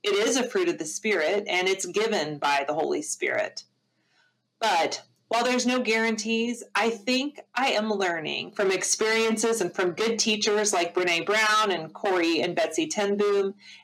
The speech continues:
and all of our clergy testimonies that perha-, that perhaps practicing gratitude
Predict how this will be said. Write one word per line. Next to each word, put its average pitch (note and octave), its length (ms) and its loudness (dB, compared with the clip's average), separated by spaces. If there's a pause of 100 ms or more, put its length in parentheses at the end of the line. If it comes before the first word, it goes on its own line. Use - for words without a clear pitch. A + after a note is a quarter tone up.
(100)
and A#3+ 240 2
all B3 180 2
of B3 60 2
our G#3 120 0
clergy G#3 380 0
testimonies D#3 1000 -4 (320)
that A3+ 160 -2
perha-, A3 580 0
that - 180 0
perhaps B3+ 800 0
practicing C4 760 0
gratitude D#3 840 0